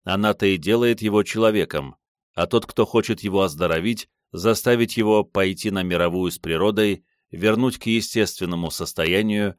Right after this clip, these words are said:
в котором, кстати, он никогда не пребывал, все эти подвязающиеся ныне обновители, апостолы сырой пищи, проповедники воздушных и солнечных ванн, всякого рода руссоисты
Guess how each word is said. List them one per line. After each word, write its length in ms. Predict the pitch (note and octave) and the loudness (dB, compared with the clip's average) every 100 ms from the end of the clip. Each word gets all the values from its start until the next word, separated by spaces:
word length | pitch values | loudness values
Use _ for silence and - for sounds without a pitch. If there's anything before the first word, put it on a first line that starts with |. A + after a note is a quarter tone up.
| _ _ | _ _
в 100 | - | -2
котором, 380 | A2 G#2+ G#2 G2+ | 2 4 2 0
кстати, 340 | - G#2+ F#2+ | 0 0 2
он 220 | G2 F#2+ | 2 2
никогда 360 | F#2 - F#2+ F2+ | -2 -4 -2 -2
не 140 | F#2 | -2
пребывал, 640 | F2 F2+ E2+ F2+ F2+ E2+ - _ _ _ _ | -2 -4 -2 0 0 0 -6 _ _ _ _
все 280 | - B2 C#3 | -4 2 2
эти 140 | C3+ | 2
подвязающиеся 1040 | - A2+ G2+ G2 G#2+ A2 G2 - F#2+ - F#2 | 0 0 0 0 2 2 0 -2 -2 -2 -2
ныне 260 | F#2+ F#2 | -2 -4
обновители, 920 | F2 E2+ D#2+ E2+ E2+ A2+ A#2 G#2+ G#2 - _ _ | -4 -6 -6 -4 -2 -2 -2 0 0 -2 _ _
апостолы 680 | - - - C#3 - B2+ A2+ | -6 -6 2 2 2 2 2
сырой 320 | - G2+ F#2 | 2 2 0
пищи, 640 | E2+ G2+ A#2 - A#2+ G#2+ - _ _ | 0 -6 -6 -4 0 0 -4 _ _
проповедники 640 | F#2+ G#2 G2+ A#2 A2 - | -2 2 2 2 0 -2
воздушных 720 | F#2+ F#2 C#2+ F#2+ B2 - G2+ | 0 0 -2 -4 -4 -4 -4
и 60 | G2+ | -4
солнечных 640 | - G2+ F#2+ F2 - E2 D#2 | 2 2 2 -4 -6 -8 -4
ванн, 480 | E2 A#2 A#2 A2 _ _ _ | 0 0 0 -6 _ _ _
всякого 460 | - A#2+ - A#2 | 0 0 2 4
рода 280 | A#2 A2+ G#2+ | 4 6 4
руссоисты 880 | G#2 - - E2+ G#2+ A#2 - A#2 G2+ | 2 -2 -2 -2 -2 -4 -2 0 -2